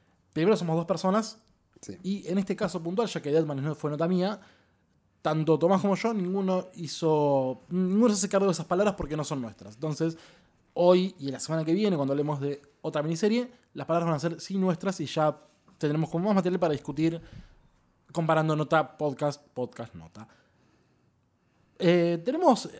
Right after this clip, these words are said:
Speaker 1: eh, el detective marciano, uno de los personajes más interesantes de la D C Comics de la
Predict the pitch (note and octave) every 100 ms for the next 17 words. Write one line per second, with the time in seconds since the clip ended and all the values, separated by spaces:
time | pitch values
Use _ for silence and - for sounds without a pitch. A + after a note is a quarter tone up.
0 | - _ _ _ _ _ _ - - -
1 | D#3 D3+ D3 C#3+ C#3 D#3 D#3 D3+ D3 C#3
2 | E3 A#3 F3+ D#3+ C#4+ B3 F#3+ F3 E3 F3+
3 | F#3+ E3 F3 F#3 D#3+ C#3+ C3+ G#3+ F3 C#3+
4 | D3+ D#3+ E3 F#3 C#3+ C3+